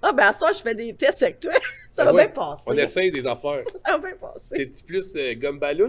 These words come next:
Speaker 2: ou menthe ? Non, puis c'est assez extensif, on va se le dire. OK. Non, mais regarde, c'est intéressant.
Speaker 1: Mais il y a aussi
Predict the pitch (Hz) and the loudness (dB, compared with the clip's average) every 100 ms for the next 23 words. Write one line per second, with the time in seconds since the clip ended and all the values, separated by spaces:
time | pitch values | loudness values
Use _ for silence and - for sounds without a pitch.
0 | 262 156 143 170 - - - - - - | 0 -6 -6 -8 -10 -20 -20 -20 -20 -20
1 | _ - - - 208 214 - 220 143 - | _ -20 -14 -2 -2 -2 -6 -2 -2 -2
2 | 330 - 151 139 220 220 131 127 131 120 | -4 -2 -2 0 0 2 -2 -4 -8 -4
3 | 185 285 - - - - - - - - | -4 -4 -14 -20 -20 -20 -20 -20 -20 -20
4 | - 302 - 185 - 175 294 302 196 160 | -10 -6 0 0 2 4 6 6 4 4
5 | 226 - - 185 185 233 208 - 202 - | 4 2 -2 2 6 6 4 0 -2 -4
6 | - - 233 403 480 226 - - | -20 -12 -2 2 6 4 2 -8